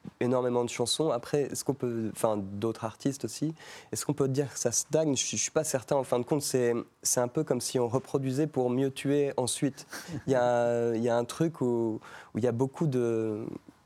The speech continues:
de, de nouveautés, même dans, quand on regarde les ventes de disques ou quoi, finalement, les trucs pop dans les ventes, enfin dans les volumes, c'est plus, maintenant ça s'apparente plus, euh,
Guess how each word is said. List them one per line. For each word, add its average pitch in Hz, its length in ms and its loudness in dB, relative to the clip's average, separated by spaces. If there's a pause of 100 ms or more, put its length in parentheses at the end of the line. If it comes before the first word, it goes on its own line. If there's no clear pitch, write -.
(280)
de, 113 180 -2
de 113 160 0
nouveautés, 131 420 2
même 147 200 4
dans, 120 240 4
quand 117 240 -2
on 123 60 2
regarde 123 240 2
les 120 80 2
ventes 123 220 0
de 123 60 0
disques 143 300 -2
ou 135 40 0
quoi, 151 160 0
finalement, 135 360 0
les 127 100 0
trucs - 460 -6 (400)
pop 147 280 2 (140)
dans 107 320 2
les 104 140 2
ventes, 131 320 0
enfin 117 160 0
dans 113 100 2
les 107 120 2
volumes, 131 420 0 (280)
c'est - 180 -2
plus, - 360 -2
maintenant 123 220 2
ça 120 140 -6
s'apparente 110 440 -2
plus, - 300 -4
euh, 104 480 0